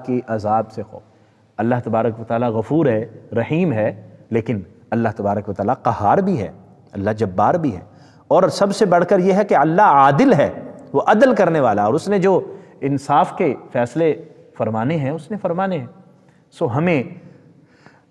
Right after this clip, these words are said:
अहले किताब की इन आदात को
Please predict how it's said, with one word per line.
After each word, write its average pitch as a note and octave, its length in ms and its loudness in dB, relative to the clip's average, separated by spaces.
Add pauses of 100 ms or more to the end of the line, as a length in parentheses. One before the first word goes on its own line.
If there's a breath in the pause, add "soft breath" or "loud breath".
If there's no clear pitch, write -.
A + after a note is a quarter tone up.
(160)
अहले G#3 340 4
किताब D3 460 2
की F3 200 0
इन E3+ 220 0
आदात B2+ 600 4
को B2+ 180 0